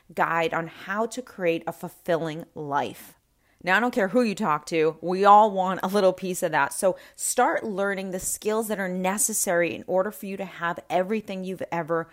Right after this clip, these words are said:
wanted and desired. No more waiting around for something or someone else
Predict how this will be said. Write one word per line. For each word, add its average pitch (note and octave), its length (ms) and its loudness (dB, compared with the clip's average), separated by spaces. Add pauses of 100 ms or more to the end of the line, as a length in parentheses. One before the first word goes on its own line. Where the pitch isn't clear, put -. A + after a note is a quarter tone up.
(140)
wanted E3+ 560 -2
and E3+ 160 -4
desired. D3 680 -2 (240)
No G#3 260 2
more C4 220 4
waiting G#3+ 240 -2
around D#3+ 400 -2
for F3 160 -6
something G3+ 560 -4
or F3+ 80 -4
someone G#3 340 -2
else F3 300 0